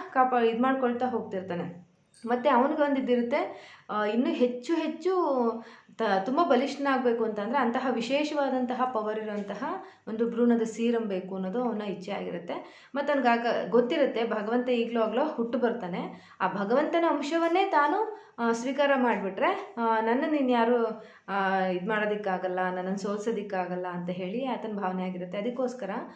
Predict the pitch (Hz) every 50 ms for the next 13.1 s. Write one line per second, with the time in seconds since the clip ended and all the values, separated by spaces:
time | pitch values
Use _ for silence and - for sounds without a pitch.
0 | - - - - - - 247 254 254 262 247 254 247 233 233 233 233 220 220 214
1 | 214 208 214 208 240 262 247 226 196 175 - - 226 233 233 233 240 233 214 208
2 | 196 196 190 190 190 190 - - - - - - - _ - 190 196 190 190 190
3 | 190 185 185 185 190 196 - - - - - - 170 180 196 208 185 175 180 -
4 | 226 240 262 277 294 302 285 - 269 247 220 208 226 277 311 311 - 247 240 277
5 | 277 285 294 294 277 254 254 247 269 269 220 214 196 190 190 233 226 233 226 220
6 | 214 214 214 214 208 196 180 175 175 175 - 311 359 - - - - - - _
7 | - 180 208 226 226 214 254 269 285 277 254 208 196 202 214 226 247 269 277 277
8 | - 277 262 233 240 226 220 220 214 - 214 202 202 262 320 359 359 - - -
9 | - - 175 185 185 - 233 226 233 226 240 247 240 247 240 233 233 233 226 180
10 | 175 175 220 214 208 196 190 196 202 262 311 330 - - - - 208 208 208 202
11 | 202 - 226 202 240 240 233 247 240 226 202 190 196 208 202 220 220 202 202 208
12 | 202 196 190 190 185 180 180 202 269 349 - - - - - - - - 226 226
13 | 233 240